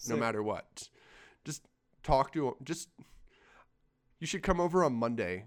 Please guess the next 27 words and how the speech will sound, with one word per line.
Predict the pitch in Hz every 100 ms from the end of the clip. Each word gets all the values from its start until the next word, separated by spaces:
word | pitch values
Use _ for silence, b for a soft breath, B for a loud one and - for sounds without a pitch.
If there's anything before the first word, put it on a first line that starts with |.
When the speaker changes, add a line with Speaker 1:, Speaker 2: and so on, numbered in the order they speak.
| 151
Speaker 1:
when | 127 123
I | 120
talk | - 110 107
to | - 104
him | 92 92
on | 107 104
the |
phone | 101 98 90 101 135 B B B
and | 135 135
listen | 147 - 175
to | 175
his | 143
reaction | 120 113 104 - - 85 92 _ b b
when | 131 123
I |
tell | 120 - 127
him, | 120
"Hey, | 139 175
they're | 123 131
making | 131 131 127
a |
new | 127 139
Tremors | - 170 202 143
movie." | 110 92 160
Speaker 2:
We'll | 170
record | 151 147 139
it. | 135